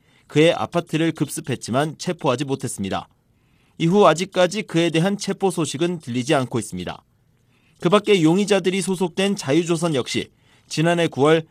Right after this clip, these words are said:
의미를 알 수 없는 단어와 숫자들을 웹사이트에 게시한 뒤 오 개월이 넘게 어떤 글도 올리지 않으면서 사실상 활동을 중단했습니다. 따라서 이번 사건의 관할권을 쥐고 있는 스페인 정부가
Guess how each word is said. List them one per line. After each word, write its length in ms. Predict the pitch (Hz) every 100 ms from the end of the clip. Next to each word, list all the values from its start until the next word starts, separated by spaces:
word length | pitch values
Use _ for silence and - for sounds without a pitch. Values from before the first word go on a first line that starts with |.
| _
의미를 440 | 143 165 185 196
알 180 | 87 117
수 180 | 131 165
없는 380 | 139 151 190 175
단어와 460 | - 113 123 139 170
숫자들을 680 | - - 185 147 151 175 104
웹사이트에 720 | 113 - 175 165 160 156 151
게시한 460 | 131 123 123 104
뒤 220 | 92 139 139 _ _ _
오 180 | 127 151
개월이 340 | 190 190 185
넘게 420 | 160 143 - 165 -
어떤 440 | 107 - 175 175
글도 360 | 127 117 127 160
올리지 380 | 110 120 135
않으면서 540 | 147 110 131 120 90 - _ _
사실상 640 | - - 170 151 - 165 175
활동을 440 | 185 185 156 160
중단했습니다. 840 | 180 151 151 127 101 92 87 - _ _ _ _ _ _ _ _ _
따라서 360 | 190 214 226
이번 260 | 208 160 196
사건의 520 | 185 185 185 180 202
관할권을 640 | 202 151 175 180 170 175 170
쥐고 260 | 151 143
있는 240 | 139 151 190
스페인 400 | - - 208 185
정부가 480 | 135 123 120 110